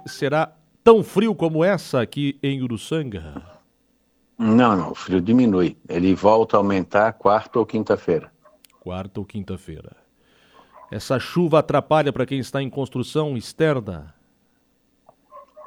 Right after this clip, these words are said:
Speaker 2: É, sim, dependendo do que tiver fazendo, sim.
Speaker 1: Uhum. Bom, eh, não, não é tanto frio, mas a chuva também daí já compensa, já atrapalha, né, Coutinho?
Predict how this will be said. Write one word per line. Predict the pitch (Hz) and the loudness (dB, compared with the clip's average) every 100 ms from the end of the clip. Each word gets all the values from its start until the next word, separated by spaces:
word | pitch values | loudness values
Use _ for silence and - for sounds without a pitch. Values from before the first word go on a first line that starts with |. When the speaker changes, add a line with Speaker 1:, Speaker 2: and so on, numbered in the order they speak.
| - - | -12 -2
Speaker 2:
É, | 165 | -2
sim, | - 170 | 2 0
dependendo | 90 - 92 95 98 90 | 0 0 0 2 0 -2
do | - | -4
que | 90 | -6
tiver | 85 95 | 0 0
fazendo, | - 92 90 110 | 2 0 0 -4
sim. | - 107 - _ _ _ | -2 -4 -4 _ _ _
Speaker 1:
Uhum. | - 82 80 80 82 _ _ _ _ _ _ _ _ _ _ _ _ _ | -20 -20 -20 -20 -20 _ _ _ _ _ _ _ _ _ _ _ _ _
Bom, | 139 127 - | -8 -8 -6
eh, | 110 107 | -4 -4
não, | 120 123 - | -4 -6 -6
não | 127 113 117 117 | -10 -8 -4 -2
é | |
tanto | 117 - 139 135 | 0 0 2 0
frio, | - 135 147 | 2 4 4
mas | 165 160 | 2 2
a | 175 | 0
chuva | 156 202 196 123 | 0 0 0 0
também | 113 123 | -4 -4
daí | 123 | -2
já | 127 135 | 0 0
compensa, | 147 147 175 170 - | 0 -2 -2 -2 -2
já | 107 | -2
atrapalha, | 117 127 104 147 160 123 | 0 0 2 2 2 0
né, | 110 104 | -2 -6
Coutinho? | - 80 - 73 | -8 -14 -16 -20